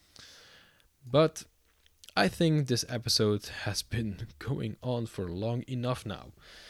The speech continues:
And next, we will be digging into a book called The Pragmatic Programmer by Andy Hunt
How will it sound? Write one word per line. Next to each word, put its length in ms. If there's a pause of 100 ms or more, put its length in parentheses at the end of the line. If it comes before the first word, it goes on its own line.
(640)
And 240
next, 400 (120)
we 220
will 160
be 140
digging 360
into 420
a 60
book 520
called 340
The 80
Pragmatic 840
Programmer 680 (120)
by 160 (100)
Andy 300
Hunt 400